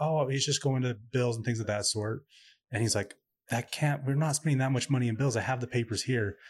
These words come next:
And so they actually got into a huge lawsuit. Finally, we were able to break away from each other. And now he's,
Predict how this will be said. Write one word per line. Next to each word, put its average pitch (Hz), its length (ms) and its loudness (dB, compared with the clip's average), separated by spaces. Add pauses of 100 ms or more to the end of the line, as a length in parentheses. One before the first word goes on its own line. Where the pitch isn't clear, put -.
(240)
And 98 140 -2
so 95 160 0
they 104 120 2
actually 104 220 -2
got 98 60 2
into 92 160 -2
a 82 40 -4
huge 95 200 -2
lawsuit. 110 580 0
Finally, 95 280 -4
we 95 60 -10
were 101 120 -4
able 101 140 -6
to 92 40 -14
break 101 260 -2
away 104 160 -2
from 101 160 -4
each 95 200 0
other. 101 320 0 (340)
And 98 140 0
now 117 340 0
he's, 98 340 -2